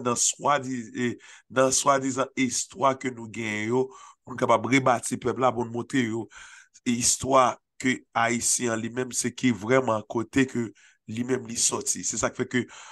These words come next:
nou t'ap swiv frè nou sou platfòm li, ki t'ap vrèman depoze yon seri de bagay ki ta vle fè nou santi ke sa ke nou kwè, ke ki de verite,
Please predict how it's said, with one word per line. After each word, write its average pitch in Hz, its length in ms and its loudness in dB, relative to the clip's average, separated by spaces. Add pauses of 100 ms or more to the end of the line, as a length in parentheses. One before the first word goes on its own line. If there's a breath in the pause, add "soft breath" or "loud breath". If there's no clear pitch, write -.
(180 loud breath)
nou 147 540 0
t'ap 147 220 4
swiv 151 260 -2
frè 170 400 0
nou 127 320 -12
sou 127 320 -4
platfòm 131 680 2
li, 147 100 -4 (640 loud breath)
ki 131 180 -2
t'ap 110 280 2
vrèman 123 640 0 (840)
depoze 127 400 2
yon 120 120 0
seri 127 240 2
de 120 100 -2
bagay 151 420 4 (580 soft breath)
ki - 120 -16
ta 160 160 4
vle 156 200 -4
fè 143 260 -6
nou 139 220 -4
santi 147 880 -2
ke 135 180 -4 (880 loud breath)
sa - 560 6
ke 156 400 6
nou 135 300 6
kwè, 156 580 6
ke 135 320 6
ki 135 220 2 (380)
de 131 340 0 (100)
verite, 139 880 0